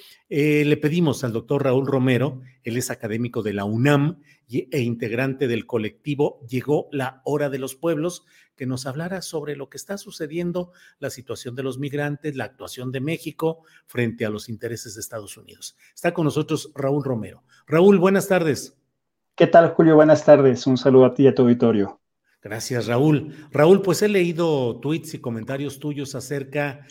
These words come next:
Speaker 1: en el análisis de lo que está detrás o junto a lo que ha sucedido en Ciudad Juárez. ¿Qué es esa lectura que tú haces? ¿Cuál es el contexto de lo que se ha vivido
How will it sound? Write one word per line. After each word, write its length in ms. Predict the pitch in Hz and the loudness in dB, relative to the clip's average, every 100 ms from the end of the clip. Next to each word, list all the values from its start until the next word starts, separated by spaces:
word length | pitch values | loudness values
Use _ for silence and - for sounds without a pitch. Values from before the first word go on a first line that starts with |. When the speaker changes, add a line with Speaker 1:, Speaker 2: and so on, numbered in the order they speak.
| _ | _
Speaker 1:
en 140 | 131 127 | -8 -4
el 100 | 127 | -2
análisis 680 | 123 160 165 131 - 117 - | 0 0 -2 -4 -8 -12 -10
de 80 | |
lo 220 | 113 113 - | -10 -10 -12
que 320 | 120 117 117 | -10 -6 -6
está 280 | 117 - 156 | -8 -8 -8
detrás 600 | 160 160 160 170 180 175 | -8 -10 -10 -8 -8 -8
o 60 | 151 | -10
junto 580 | - 160 190 180 165 160 | -10 -8 -8 -6 -6 -6
a 300 | 180 175 _ _ _ | -6 -12 _ _ _
lo 180 | 143 131 | -10 -6
que 100 | 151 | -6
ha 60 | |
sucedido 760 | 147 139 - 123 131 131 143 - | -8 -10 -12 -12 -10 -10 -10 -10
en 160 | 135 120 | -14 -14
Ciudad 320 | 127 127 120 | -12 -12 -12
Juárez. 680 | 120 - 101 101 - - - _ _ _ _ _ _ | -16 -18 -16 -16 -16 -20 -20 _ _ _ _ _ _
¿Qué 220 | - 202 208 | -6 -4 -4
es 200 | 202 190 | -6 -10
esa 280 | 180 180 | -8 -6
lectura 540 | 165 135 131 151 147 135 | -4 -6 -6 -6 -6 -8
que 100 | 127 | -12
tú 200 | - 107 | -10 -12
haces? 300 | 110 107 - | -12 -16 -12
¿Cuál 220 | 165 170 | -8 -8
es 120 | 151 | -8
el 140 | 143 127 | -12 -10
contexto 760 | 120 120 175 170 - 175 180 _ _ _ | -12 -6 -8 -8 -8 -10 -10 _ _ _
de 140 | 120 117 | -10 -6
lo 180 | 113 | -6
que 80 | 117 | -8
se 200 | 110 127 | -10 -6
ha 80 | 127 | -6
vivido 540 | 123 123 127 127 127 | -8 -8 -6 -6 -8